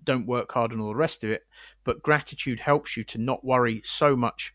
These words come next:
about what may be in the future because you're grateful for what you have right now. That's one thing I hear consistently amongst successful people that they do. They practice gratitude. Uh, what else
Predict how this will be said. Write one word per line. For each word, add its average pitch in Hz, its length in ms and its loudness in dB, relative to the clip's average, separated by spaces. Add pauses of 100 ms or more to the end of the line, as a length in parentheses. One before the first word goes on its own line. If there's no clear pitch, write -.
(720)
about 113 300 0
what 117 180 -2
may 120 160 0
be 117 340 -2
in 120 120 -10
the 101 60 -10
future 123 500 0 (280)
because - 300 -2
you're 123 140 0
grateful 120 560 -2 (200)
for - 160 -6
what 113 200 -4
you 104 100 -8
have 107 280 -8 (120)
right 101 240 -4
now. 120 300 -4 (520)
That's - 220 -6
one 143 180 6
thing 135 200 -2
I 127 100 2
hear 131 380 0 (260)
consistently 127 960 -4 (220)
amongst 120 540 -4
successful - 680 -4
people 123 400 -2
that 113 120 -12
they 113 140 -6
do. 127 240 -2 (220)
They 117 100 -8
practice - 400 -6
gratitude. 123 600 -4 (840)
Uh, 135 220 2
what 147 180 0
else 127 240 -2